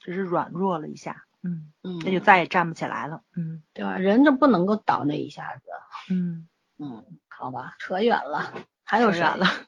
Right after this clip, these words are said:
Speaker 2: <laughs> 对。其实我对国内导演真的不太熟，你包括冯小刚，我其实从个人感受上，我超级不喜欢他。
Speaker 1: 嗯。
Speaker 2: 就是相对姜文，我是
Speaker 1: 太商业了。
Speaker 2: 无感，
Speaker 1: 嗯。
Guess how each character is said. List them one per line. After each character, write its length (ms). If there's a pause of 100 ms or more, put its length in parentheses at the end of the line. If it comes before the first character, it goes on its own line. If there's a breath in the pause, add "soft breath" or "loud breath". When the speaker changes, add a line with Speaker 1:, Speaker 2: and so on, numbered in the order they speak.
(120)
Speaker 2:
<laughs> 640
对。 260 (600)
其 120
实 100
我 220 (260)
对 220
国 220
内 180
导 280
演 240
真 180
的 140
不 160
太 260
熟， 300
你 60
包 180
括 140
冯 180
小 180
刚， 300 (100)
我 240
其 200
实 140
从 200
个 180
人 180
感 200
受 160
上， 240
我 240
超 260
级 140
不 100
喜 140
欢 260
他。 160 (200)
Speaker 1:
嗯。 360
Speaker 2:
就 140
是 240
相 200
对 120
姜 200
文， 180
我 120
是 60
Speaker 1:
太 100
商 380
业 160
了。 80
Speaker 2:
无 120
感， 420
Speaker 1:
嗯。 60